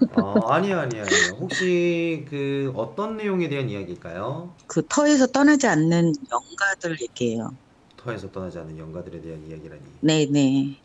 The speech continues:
Speaker 1: 저희가 쉽게 들을 수 없는 이야기군요. 들으면서 저희가 주의해야 될 사항이 있습니까?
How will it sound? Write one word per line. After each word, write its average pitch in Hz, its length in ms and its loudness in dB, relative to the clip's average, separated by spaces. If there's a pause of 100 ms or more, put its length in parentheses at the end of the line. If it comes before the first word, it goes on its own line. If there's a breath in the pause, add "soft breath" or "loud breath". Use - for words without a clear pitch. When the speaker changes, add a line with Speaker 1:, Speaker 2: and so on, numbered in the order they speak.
Speaker 1:
저희가 107 300 -6
쉽게 131 300 -6
들을 107 180 -10
수 - 120 -12
없는 87 220 -10
이야기군요. 80 560 -12 (460)
들으면서 165 460 0
저희가 131 320 -2
주의해야 160 400 -2
될 143 180 -4
사항이 131 300 0
있습니까? 98 540 -10